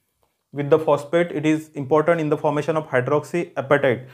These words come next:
and it is important for the strength of the bone. It is important for the strength of the bone. So bone and teeth formation, this is the major function of the calcium.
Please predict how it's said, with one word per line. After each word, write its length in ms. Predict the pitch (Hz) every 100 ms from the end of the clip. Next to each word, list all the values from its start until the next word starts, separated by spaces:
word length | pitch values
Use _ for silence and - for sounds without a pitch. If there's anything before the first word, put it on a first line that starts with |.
| - _ 139
and 200 | 147 156
it 120 | 156
is 120 | 175
important 540 | 165 156 156 156 170
for 220 | 170 165 143
the 320 | 165 220 - -
strength 420 | - 165 170 175
of 140 | 170
the 80 | 156
bone. 680 | 135 131 104 - - - - _ _ _ _ _ _
It 120 | 139
is 100 | 156
important 480 | 147 143 151 151 160
for 140 | 160 147
the 240 | 180 240 -
strength 380 | _ - 156 160
of 140 | 160 143
the 80 |
bone. 220 | 139 120 113
So 160 | 165
bone 260 | 156 147 160
and 220 | 175 175
teeth 160 | 175 -
formation, 580 | - 147 151 151 175
this 100 | 147
is 140 | 147 143
the 80 | 147
major 340 | 139 139 165
function 300 | 160 151 156
of 140 | 151
the 80 | 147
calcium. 540 | 151 131 127 131 170